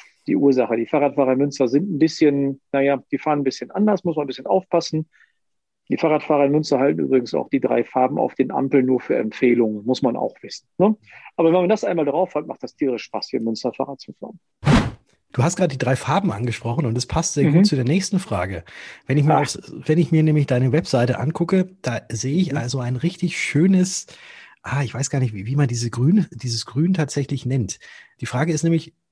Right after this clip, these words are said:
Speaker 2: was ist deine Lieblingsfarbe?
Speaker 1: Das ist R-G-B-Ton hundertneunzig zweihundertacht zwanzig. Das ist genau dieses Grün und das ist meine Lieblingsfarbe.
Speaker 2: Mhm.
Speaker 1: Muss ich ja jetzt sagen, weil das ja in meinem Entertainment und auch in meinem, ähm, G M B H-Logo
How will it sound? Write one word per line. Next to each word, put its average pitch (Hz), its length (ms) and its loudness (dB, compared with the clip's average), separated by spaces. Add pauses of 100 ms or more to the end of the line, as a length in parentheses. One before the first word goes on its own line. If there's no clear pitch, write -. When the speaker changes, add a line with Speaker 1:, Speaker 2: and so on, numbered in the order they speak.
Speaker 2:
was 135 180 -4
ist 156 140 -6
deine 135 160 0
Lieblingsfarbe? 127 680 -4 (380)
Speaker 1:
Das 147 180 2
ist 180 120 -2
R-G-B-Ton 147 760 4
hundertneunzig 165 760 0
zweihundertacht 147 800 0
zwanzig. 156 600 -2
Das 147 100 0
ist 156 160 -2
genau 139 320 2
dieses 127 300 -2
Grün 208 260 4
und 240 80 2
das 165 160 2
ist 151 60 -6
meine 147 180 2
Lieblingsfarbe. 120 680 -4 (380)
Speaker 2:
Mhm. 139 340 -4 (100)
Speaker 1:
Muss 180 180 4
ich 226 100 4
ja 143 100 6
jetzt 123 160 2
sagen, 117 280 2
weil 120 100 4
das 127 160 0
ja 135 100 6
in 127 100 0
meinem 123 380 2
Entertainment 147 580 0
und 156 120 -4
auch 147 140 -2
in 139 120 -4
meinem, 127 400 2 (500)
ähm, 120 360 4
G 123 120 4
M 120 140 2
B 120 120 2
H-Logo 135 640 2